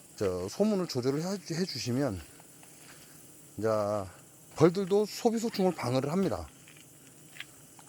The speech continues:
근데 입구가 내가 더우니까 야들도 더울 것이다. 그래갖고 필요 이상으로 너무 많은 소문을 열어버리면 야네들이 입구를 봉쇄를 못합니다.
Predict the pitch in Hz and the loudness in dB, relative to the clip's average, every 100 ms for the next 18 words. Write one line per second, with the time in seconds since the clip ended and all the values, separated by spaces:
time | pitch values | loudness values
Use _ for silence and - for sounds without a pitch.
0 | - - - - - - 156 143 180 202 | -20 -20 -18 -18 -12 2 2 2 -2 0
1 | 185 175 101 85 - - - - 147 175 | 6 6 6 -2 -16 -20 -6 2 6 6
2 | - 139 156 185 151 - 107 85 - - | 4 2 4 2 2 4 2 2 -10 -4
3 | 101 123 156 156 113 139 - 151 - 90 | -2 0 -2 -2 2 2 2 0 2 0
4 | - 113 - - - 254 233 139 165 156 | -2 -4 -4 -6 0 2 2 0 2 2
5 | 151 113 78 117 190 156 104 127 175 135 | 4 0 4 4 4 2 -2 2 2 2
6 | 85 - - - - - - 233 226 131 | -2 -10 -20 -20 -18 -4 2 4 6 6
7 | 117 107 107 139 143 82 - - - - | 6 4 2 0 0 -2 -8 -18 -18 -4
8 | 92 170 165 151 139 - 180 165 - 156 | 0 2 0 -2 -2 -2 0 0 4 4
9 | 151 117 104 131 101 80 | 4 2 2 2 2 -4